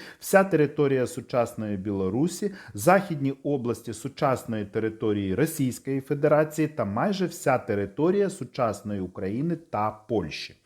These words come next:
Тому, якщо вашими предками були євреї або ваше прізвище своїм походженням пов'язане з євреями, то, напевне, ваші предки жили саме в цих регіонах.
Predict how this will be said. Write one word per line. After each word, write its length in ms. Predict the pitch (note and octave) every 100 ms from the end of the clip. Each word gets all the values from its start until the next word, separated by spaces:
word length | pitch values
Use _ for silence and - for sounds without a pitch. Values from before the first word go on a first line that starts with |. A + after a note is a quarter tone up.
| - - - -
Тому, 260 | B2 F3
якщо 320 | A3 G3+ - E3+
вашими 420 | F3 - E3+ E3+
предками 540 | F3 E3 E3 C#3+ C#3+
були 280 | C3+ C#3+ C#3
євреї 600 | C3+ C#3+ D#3+ C#4 A#3 - -
або 260 | A#2+ C3+
ваше 300 | C#3 C3+ D3
прізвище 640 | - D#3 B2 A2 A2 -
своїм 300 | - B2+ B2
походженням 760 | A#2 C#3+ - D#3 C3 G#2 G#2 G2+
пов'язане 800 | F#2+ D3 C#3 D3 A#2 G2 F#2+ F#2
з 100 | F#2
євреями, 680 | G#2+ A2 A2+ G2 E2 D#2+ D2+ - - -
то, 120 | C#3
напевне, 520 | C3 C3 D3 C#3+ C3+
ваші 420 | A#2+ B2+ A#2 -
предки 580 | - - F3 - - A#3
жили 360 | C3 B2 D3 E3
саме 440 | - C3 C#3 D#3+
в 80 | D#3+
цих 340 | - A#2+ A2
регіонах. 640 | B2+ G#2+ A2+ F2+ C#2+ B1+